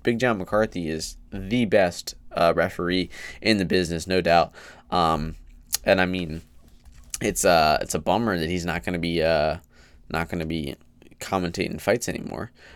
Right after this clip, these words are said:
Um, but I mean, you know, that, that's, that's part of the sport.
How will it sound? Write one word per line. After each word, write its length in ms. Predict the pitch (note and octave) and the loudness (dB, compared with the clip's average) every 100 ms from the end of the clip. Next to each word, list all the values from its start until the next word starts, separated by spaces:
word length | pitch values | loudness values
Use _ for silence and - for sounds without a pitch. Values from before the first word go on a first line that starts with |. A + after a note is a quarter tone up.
| - | -12
Um, 460 | - E2 D2+ D2+ E2+ - - - - - - - | -4 -2 -2 -4 -8 -14 -20 -18 -18 -20 -20 -2
but 120 | G2+ | 0
I 60 | F#2 | 0
mean, 340 | F2+ F2+ F2 - _ - - - - - - - - - | 0 -4 -6 -12 _ -20 -20 -20 -20 -20 -20 -20 -20 -8
you 60 | F#2+ | -2
know, 200 | F2+ E2+ | -2 2
that, 240 | E2 - | 2 0
that's, 240 | - F#2 - | -2 -4 0
that's 220 | F#2+ - | -2 -2
part 240 | - A2+ | -2 0
of 60 | F#2+ | 0
the 60 | |
sport. 360 | E2+ - A2 - | -4 -6 -4 -4